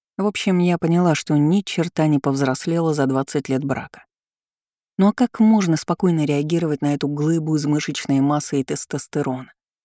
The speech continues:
которая заявляет, что на свидание я пойду только с ним?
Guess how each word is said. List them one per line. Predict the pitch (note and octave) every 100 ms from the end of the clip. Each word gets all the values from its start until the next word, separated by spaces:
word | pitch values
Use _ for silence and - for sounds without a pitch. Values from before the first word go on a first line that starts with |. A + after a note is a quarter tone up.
| _ _ _
которая | - F3 D#3+ D#3
заявляет, | D3 D3 C#3+ D#3+ D3+
что | - - E3
на | E3
свидание | - D#3 F3 E3 C3+ B2+
я | A#2+
пойду | C3 C3
только | C#3+ E3 -
с | E3 -
ним? | D3 -